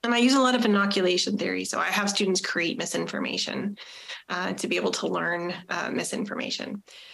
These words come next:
So that's the short end. I am finishing my semester, and I am super happy about it. Uh, but hopefully the students are better prepared for understanding their world.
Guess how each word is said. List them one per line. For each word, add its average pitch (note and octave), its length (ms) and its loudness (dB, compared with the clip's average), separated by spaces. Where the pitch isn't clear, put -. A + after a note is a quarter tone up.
So B3+ 340 4
that's D#4 240 4
the C#4 120 4
short A#3+ 280 6
end. B3 180 6
I G#3+ 100 4
am G3 120 4
finishing A#3+ 480 4
my G#3 100 4
semester, A3 680 2
and F3+ 340 2
I F3 60 2
am F3 200 2
super F3 360 0
happy F3 380 -2
about G3 260 0
it. C4 340 0
Uh, F3+ 300 -2
but F#3 400 -4
hopefully F#3 420 -2
the G3 140 -2
students F#3+ 560 0
are E3+ 180 2
better G3 320 0
prepared F3 640 -4
for - 420 -6
understanding E3+ 680 -2
their A3 120 -2
world. A#3 300 0